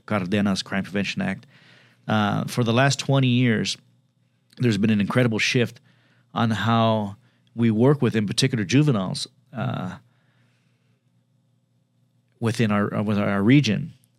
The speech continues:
Uh, so I, I, I don't see, I don't see the same type of violence that it was happening in the eighties and nineties. Uh, things have changed a little bit. Like, I don't see gang members in particular w-, that are pelones, that are dressed a certain way.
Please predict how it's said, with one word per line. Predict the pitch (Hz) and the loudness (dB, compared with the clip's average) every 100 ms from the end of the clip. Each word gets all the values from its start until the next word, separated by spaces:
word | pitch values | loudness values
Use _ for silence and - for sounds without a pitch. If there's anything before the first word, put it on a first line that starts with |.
| 104 | -6
Uh, | 104 110 - | -4 -4 -4
so | - - 117 104 - - _ _ _ _ | -2 2 2 0 -6 -18 _ _ _ _
I, | 120 | -2
I, | - - 135 143 | -2 0 -2 -2
I | 127 131 | 2 4
don't | 143 170 | 6 4
see, | - - 170 123 107 - _ _ _ _ - | 2 2 4 4 2 -6 _ _ _ _ 0
I | |
don't | 139 175 | 2 4
see | 208 | 2
the | 156 | 2
same | 127 156 151 | 2 4 2
type | - 143 147 | 2 2 4
of | 160 | 4
violence | 117 135 143 160 156 - - | 4 4 4 2 0 -4 -6
that | 107 113 | -2 -2
it | - | -2
was | 117 117 - | -2 -2 -2
happening | 110 123 131 123 | 0 0 2 0
in | 107 | 0
the | 104 - | 0 2
eighties | 120 120 113 | 2 2 0
and | 98 | 0
nineties. | 107 110 135 165 - _ _ _ _ _ | 0 0 0 -2 -4 _ _ _ _ _
Uh, | 110 107 | -4 -2
things | 151 147 | 0 2
have | 123 | 0
changed | - - 147 170 135 | 0 0 2 2 4
a | |
little | 120 101 | 2 2
bit. | 107 | 0
Like, | 110 113 | 0 2
I | |
don't | 143 160 | 2 2
see | 170 | 0
gang | 107 127 135 127 | 2 2 2 2
members | 120 113 120 107 | 2 2 2 2
in | 110 | 0
particular | 101 104 127 117 117 117 113 | -2 -2 -2 0 0 0 0
w-, | 107 107 101 | -2 -6 -4
that | - | -4
are | 101 | -4
pelones, | 107 104 110 110 104 | -2 0 2 2 0
that | 104 | 0
are | 101 | -2
dressed | 90 110 - | 0 -2 -2
a | |
certain | - 113 104 | -2 -2 -2
way. | 104 101 101 | -2 -2 -4